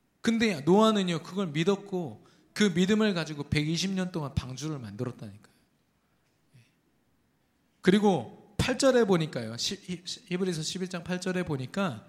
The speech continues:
믿음으로 아브라함은 부르심을 받았을 때 순종하여 장-, 순종하여 장래의 유업으로 받을 땅에 나아갈 새 갈 바를 알지 못하고 나아갔다고 했어요.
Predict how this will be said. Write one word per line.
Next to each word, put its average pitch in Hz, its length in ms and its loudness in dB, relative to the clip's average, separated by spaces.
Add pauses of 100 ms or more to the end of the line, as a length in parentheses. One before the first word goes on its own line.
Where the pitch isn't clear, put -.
(440)
믿음으로 233 500 6
아브라함은 196 600 2
부르심을 190 500 0
받았을 151 440 -2
때 156 460 0 (420)
순종하여 226 720 0
장-, 170 360 -4 (160)
순종하여 214 600 0
장래의 160 680 -4
유업으로 165 440 4
받을 139 320 -4
땅에 151 240 -6
나아갈 127 440 -6
새 240 520 -6 (400)
갈 160 340 -4
바를 196 280 0
알지 127 400 -6
못하고 156 420 -8
나아갔다고 104 500 -12
했어요. - 220 -20